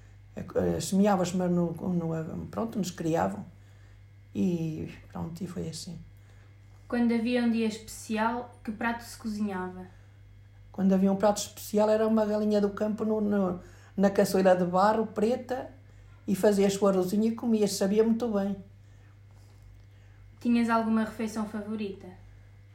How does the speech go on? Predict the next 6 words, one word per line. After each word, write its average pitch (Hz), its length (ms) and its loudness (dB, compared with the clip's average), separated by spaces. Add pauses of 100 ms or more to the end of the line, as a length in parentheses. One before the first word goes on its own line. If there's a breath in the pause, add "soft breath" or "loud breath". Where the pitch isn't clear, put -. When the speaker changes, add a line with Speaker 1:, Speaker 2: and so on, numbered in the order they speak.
(100)
Speaker 1:
Não. 175 280 -2 (1080 soft breath)
Era 202 120 6
tudo 202 220 -2
sempre 190 320 0
o 180 60 0
mesmo. 160 400 -2